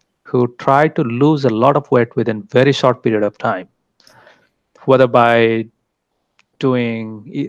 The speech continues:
reducing calorie, doing anything else, they might, uh, develop increased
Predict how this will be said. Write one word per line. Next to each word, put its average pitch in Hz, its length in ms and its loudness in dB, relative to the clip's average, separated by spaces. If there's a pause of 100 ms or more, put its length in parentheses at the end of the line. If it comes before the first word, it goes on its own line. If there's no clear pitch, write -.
reducing 143 480 -2
calorie, 131 420 0
doing 131 280 -4
anything 123 360 -4
else, 113 400 -4 (680)
they 127 380 4
might, 135 580 -2 (680)
uh, 120 240 -4
develop 117 580 -2 (500)
increased 131 600 -4